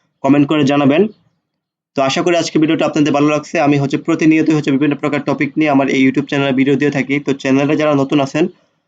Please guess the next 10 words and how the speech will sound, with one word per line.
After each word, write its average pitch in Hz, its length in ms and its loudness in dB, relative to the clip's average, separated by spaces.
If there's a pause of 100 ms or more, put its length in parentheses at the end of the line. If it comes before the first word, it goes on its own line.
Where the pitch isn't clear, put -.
(140)
আহ, 131 160 0
অবশ্যই 156 460 0
চ্যানেলটিকে 143 380 0
সাবস্ক্রাইব 143 380 -6
করে 151 120 -2
রাখবেন 147 220 -2
পরবর্তী 143 400 -2
ভিডিওগুলো 135 500 0
পাওয়ার 147 300 0
জন্য। 131 400 0